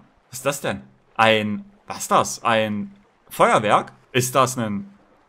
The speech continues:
Feuerwerk? Hä, hat er gar nicht gemacht?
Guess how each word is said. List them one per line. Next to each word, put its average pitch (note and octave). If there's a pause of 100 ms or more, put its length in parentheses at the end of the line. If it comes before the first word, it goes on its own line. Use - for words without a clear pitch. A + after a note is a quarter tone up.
(220)
Feuerwerk? G#3+ (3500)
Hä, B2+
hat C#3
er C3+
gar C3
nicht B2
gemacht? E3+